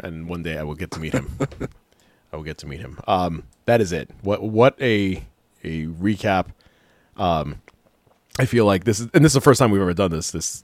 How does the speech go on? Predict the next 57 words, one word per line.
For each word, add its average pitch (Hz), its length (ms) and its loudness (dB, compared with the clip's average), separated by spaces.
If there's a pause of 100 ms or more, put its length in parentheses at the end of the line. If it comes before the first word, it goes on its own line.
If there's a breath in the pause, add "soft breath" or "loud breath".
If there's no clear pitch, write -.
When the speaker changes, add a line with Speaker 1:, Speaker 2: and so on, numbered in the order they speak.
(120)
Speaker 1:
this - 300 -4
two-parter. 80 580 -2 (200)
We've 135 180 2
recorded 113 480 4 (220)
day 98 160 6
and 85 100 0
night 82 260 -6
situations, 87 640 -2 (420 soft breath)
but 101 140 6
never 110 240 6
where 98 280 4
Speaker 2:
Yeah. - 80 0
Speaker 1:
it, - 120 0
it 117 60 4
had 113 140 4
to 95 40 2
be 98 200 2
where 90 200 2
we 87 100 2
had 98 80 2
to 95 40 2
Speaker 2:
It's 87 80 -2
the - 60 6
Speaker 1:
break. 113 140 8
Speaker 2:
first 170 100 2
time 160 140 4
we 139 120 6
acknowledged 95 480 2
it. - 100 2
Speaker 1:
We 135 120 10
acknowledged 123 560 8
it. 92 100 2
The - 60 -10
first 156 180 10
time 147 80 10
we, 135 80 6
not 135 260 8
only 147 160 8
Speaker 2:
<laughs> - 0 -
Speaker 1:
did 120 120 6
we 110 80 8
acknowledge 113 360 6
it, 95 60 2
but 98 80 4
we, 104 140 2
we 98 180 0
acknowledged 110 400 4
it 104 40 0
because 104 420 4
of 95 80 2
this 92 280 4
breaking 110 540 4
story 104 280 2
that 92 100 4
happened 90 320 2
with 85 100 -4
Kendrick. 87 380 -4